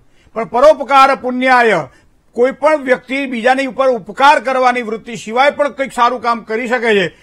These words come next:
અને આના જેવું જગતમાં એવું કોઈ, કોઈ પુણ્ય નથી. અને પાપાય પરપીડન, કોઈ પણ વ્યક્તિને કારણ વગરની પીડા આપે છે, આના જેવું જગતમાં કોઈ પાપ નથી.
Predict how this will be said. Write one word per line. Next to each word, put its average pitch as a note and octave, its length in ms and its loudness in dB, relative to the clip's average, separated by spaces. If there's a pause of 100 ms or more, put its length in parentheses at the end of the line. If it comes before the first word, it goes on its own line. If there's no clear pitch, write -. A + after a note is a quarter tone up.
(120)
અને F#3+ 120 -10
આના A#3 260 0
જેવું A3+ 220 -4
જગતમાં G3+ 400 -6
એવું G3+ 140 -4
કોઈ, G3 140 -8
કોઈ E3 240 -12
પુણ્ય A#3 220 -4
નથી. G#3+ 280 0 (280)
અને G3+ 120 -10
પાપાય G#3+ 600 0 (140)
પરપીડન, A#3 580 0 (440)
કોઈ A3+ 220 0
પણ C#4 160 -2
વ્યક્તિને B3 400 -6
કારણ C4+ 400 0
વગરની B3 340 -2
પીડા A3 220 0
આપે A3 240 0
છે, F#3 80 0 (240)
આના G#3 240 -4
જેવું G3+ 240 -4
જગતમાં F#3+ 360 -10
કોઈ F3+ 200 -12
પાપ G3 280 -2
નથી. A3 360 -4